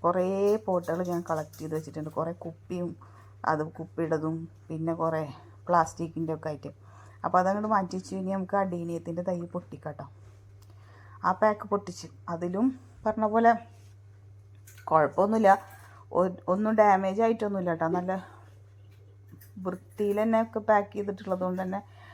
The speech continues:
ഒരു കുഴപ്പവും പറ്റിയിട്ടില്ല ട്ടോ. അപ്പോൾ സജിക്ക തെടുവിൻ്റെ കയ്യിൽ നിന്നാണ് പെട്ടി വാങ്ങിയിട്ടുണ്ടായിരുന്നത്. ആ പെട്ടി തിരിച്ചു കൊണ്ടു കൊടുത്തിട്ട് വരാൻ പറഞ്ഞിട്ട് സജിക്ക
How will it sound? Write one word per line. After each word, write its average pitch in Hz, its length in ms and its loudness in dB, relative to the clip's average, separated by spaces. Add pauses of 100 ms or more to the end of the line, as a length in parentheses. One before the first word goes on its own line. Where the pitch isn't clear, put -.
(260)
ഒരു 214 180 2
കുഴപ്പവും 214 380 2
പറ്റിയിട്ടില്ല 160 520 -8
ട്ടോ. 165 80 0 (4000)
അപ്പോൾ 185 220 -2
സജിക്ക 196 340 -2 (600)
തെടുവിൻ്റെ 202 400 0
കയ്യിൽ 208 180 2
നിന്നാണ് 202 220 -4 (400)
പെട്ടി 196 420 -4
വാങ്ങിയിട്ടുണ്ടായിരുന്നത്. 175 720 -4 (1040)
ആ 226 40 8 (140)
പെട്ടി 233 460 4 (720)
തിരിച്ചു 208 300 0
കൊണ്ടു 196 160 -2
കൊടുത്തിട്ട് 180 300 -2
വരാൻ 170 240 0
പറഞ്ഞിട്ട് 170 260 -8
സജിക്ക 175 240 -8